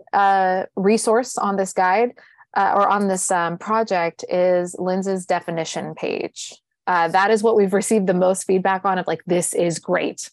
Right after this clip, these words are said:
<laughs> Um, of it's, uh, child-friendly language that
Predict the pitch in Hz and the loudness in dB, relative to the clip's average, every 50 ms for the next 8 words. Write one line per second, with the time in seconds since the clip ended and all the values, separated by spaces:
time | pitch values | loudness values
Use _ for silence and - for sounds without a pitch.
0 | _ - 349 - - - 440 494 - - - - - - - - - 233 220 202 | _ -2 -2 -2 0 2 2 2 2 0 -8 -6 -6 -4 -4 0 2 4 4 4
1 | 196 190 185 180 180 185 - - 190 185 185 180 - - 214 196 185 190 - - | 4 2 0 0 0 -2 0 2 2 2 2 0 0 0 2 2 2 0 -4 -10
2 | - - _ _ _ _ _ _ _ _ _ _ _ - - 202 196 190 185 185 | -12 -12 _ _ _ _ _ _ _ _ _ _ _ -4 0 2 2 4 4 2
3 | 180 165 - - - 214 208 202 208 214 208 202 - - 214 202 202 208 208 208 | 0 0 -2 -4 0 2 4 4 4 4 2 0 -2 -2 0 0 2 2 0 0
4 | 202 185 185 185 196 226 269 311 339 392 427 403 - - - _ _ _ _ _ | 0 0 0 0 0 2 4 4 4 4 4 2 0 -4 -16 _ _ _ _ _
5 | _ _ _ _ _ _ _ _ _ - 214 208 196 185 180 180 180 180 180 180 | _ _ _ _ _ _ _ _ _ -6 -2 0 2 2 2 2 2 2 0 0
6 | - | -2